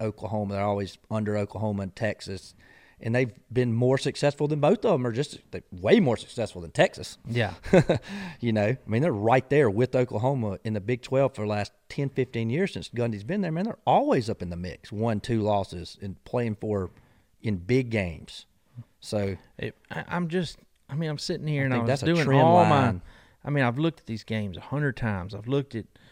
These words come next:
Speaker 2: the schedule, looked at the stats, I've looked at the injuries, you know, looked at the trends. And, and I do this a lot. I'm like, "Man, something's not right. Why
Speaker 1: Mm-hmm.
Speaker 2: are these lines like this?" And,
Speaker 1: Yep.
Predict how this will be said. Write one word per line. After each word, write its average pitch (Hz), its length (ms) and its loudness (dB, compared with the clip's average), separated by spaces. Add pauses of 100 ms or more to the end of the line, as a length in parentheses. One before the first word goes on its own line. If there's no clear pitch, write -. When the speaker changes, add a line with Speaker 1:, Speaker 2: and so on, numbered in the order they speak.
(240)
Speaker 2:
the - 80 -6
schedule, 117 440 0
looked 147 200 0
at 120 60 -10
the 123 60 -2
stats, 107 420 -2
I've 104 80 -10
looked 156 220 0
at 147 100 -2
the 135 100 -2
injuries, 117 600 0 (480)
you 120 140 -2
know, 104 200 -2
looked 156 240 -2
at 156 80 0
the 135 100 0
trends. 117 680 0 (1080)
And, 131 480 0 (1160)
and 120 360 -6
I 123 80 0
do 147 160 4
this 175 180 4
a 180 40 -2
lot. 190 400 0 (180)
I'm 131 220 -2
like, 113 280 -2 (120)
"Man, 185 280 -10
something's - 400 -8
not 110 200 -8
right. 202 420 -8
Why - 200 -6
Speaker 1:
Mm-hmm. 190 260 0
Speaker 2:
are 139 100 2
these 127 300 -4
lines 143 720 -2 (340)
like 226 340 -4
this?" - 320 -12
And, 151 240 0
Speaker 1:
Yep. 127 80 -2